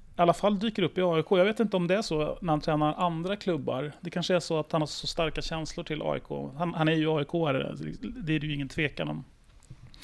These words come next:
Och i A I K så fin-, så, så har Rickard Norling, det har blivit en tendens att han, att det blir som en cirkel, liksom, att det börjar väldigt bra första året och han kan gjuta verkligen energi och,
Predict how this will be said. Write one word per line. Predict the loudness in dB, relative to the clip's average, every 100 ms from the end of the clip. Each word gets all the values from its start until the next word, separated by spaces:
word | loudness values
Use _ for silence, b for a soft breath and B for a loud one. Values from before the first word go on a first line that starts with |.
| B B B B B B 4
Och |
i |
A | 8 8
I |
K | 4
så | 2
fin-, | 2 4
så, | 4 4 2
så | 2 2 2 -18 -20 _ -20 -20 _ -4
har | 4 4
Rickard | 6 4
Norling, | 4 4 2 0 2
det |
har | 2
blivit | 2 4 4
en | 4 2
tendens | 4 2 2
att | 0
han, | 0 0
att | -2 0
det |
blir | 0
som | 0 -2
en |
cirkel, | 0 0 0 -2 0 2 2
liksom, | 2 -2
att | -2
det | -4
börjar | 2 4 6 4 4
väldigt | 4 2 0 0
bra | 0 2 0
första | -2 -8 0 0
året | 2 2 2 -2 -6 -2
och | 0 0
han | -2
kan | -2 -4 -2
gjuta | -2 -4 -2 0
verkligen | 2 0 0 0 0
energi | 0 -2 -2 -2 -2 -2 -2
och, | 0 0 -2